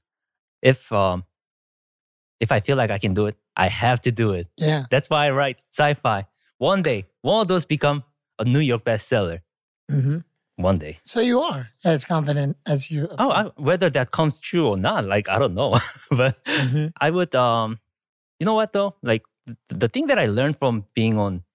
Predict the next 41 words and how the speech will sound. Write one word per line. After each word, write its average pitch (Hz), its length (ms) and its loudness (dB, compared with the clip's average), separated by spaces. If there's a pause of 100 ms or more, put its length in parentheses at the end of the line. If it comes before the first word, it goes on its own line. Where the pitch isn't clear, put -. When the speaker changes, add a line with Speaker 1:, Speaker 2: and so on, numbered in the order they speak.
(160)
Speaker 1:
YouTube 120 400 0
as 104 160 0
a, 90 260 -2
you 160 80 -4
know, 156 160 -2 (140)
kind 170 160 0
of 131 80 0
a 98 60 2
nobody. 90 360 0
I 92 60 0
have 104 240 -2
no, 98 200 2
like, 87 240 -2
celeb-, 92 500 0
I 113 80 2
have 117 140 0 (360)
no 196 160 0
celebrity 123 840 0
prior 117 240 2
to 113 120 -4
this. 104 240 0
Like, 87 200 0
I 92 80 0
was, 95 240 -2 (180)
like, 82 160 -6
a 87 60 -6
known 90 260 0
figure. 110 340 -2 (920)
You 123 80 4
can 202 120 0
always, 165 380 0
like, 104 200 -6 (140)
create 120 340 0 (140)
different 120 300 2
strategies. 87 600 -2
There's 143 200 4 (120)
always 180 280 0
different 123 340 0
approach 113 500 -2
to, 95 280 0 (840)
like, 87 220 0